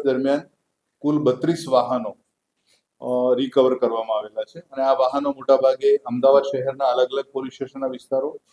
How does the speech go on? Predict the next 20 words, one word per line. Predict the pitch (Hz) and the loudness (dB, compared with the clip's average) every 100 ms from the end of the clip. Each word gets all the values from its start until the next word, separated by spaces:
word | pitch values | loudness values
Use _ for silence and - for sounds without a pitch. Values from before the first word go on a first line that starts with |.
| _ _ _ 117 | _ _ _ -6
ગાંધીનગર | 117 120 131 147 143 147 | -2 0 0 0 2 0
જિલ્લાના | 139 - 139 139 139 139 139 _ | -2 0 0 2 0 0 -4 _
અલગ | 123 131 131 | -2 0 2
અલગ | 139 139 | 0 0
પોલીસ | 139 139 | -4 -4
સ્ટેશન | - 139 139 | -6 -10 -8
વિસ્તારો | 131 123 - 139 151 - _ _ _ _ - | -12 -8 0 2 2 -6 _ _ _ _ -8
અને | 127 135 | -4 -2
હિંમતનગર, | 127 131 147 147 139 143 147 | -2 0 0 0 0 0 0
અ, | 143 - 131 127 127 127 | -4 -4 -2 0 -4 -6
સાબરકાંઠાના | - 131 143 143 139 139 139 139 135 131 | -4 0 0 0 0 4 4 4 0 -2
અલગ | 131 131 127 | -2 0 -2
અલગ | 127 135 - | -2 -8 -10
પોલીસ | 127 - | -10 -8
સ્ટેશન | 127 123 | -8 -10
વિસ્તારોમાંથી | 113 - 123 120 120 117 131 139 | -10 -4 -2 -2 -4 -8 -12 -6
આ | 127 | -4
વાહનો | 123 120 117 120 | 0 -2 -2 -10
ચોરાયેલા | 120 113 104 104 101 95 | -12 -8 -6 -6 -8 _
છે. | _ | _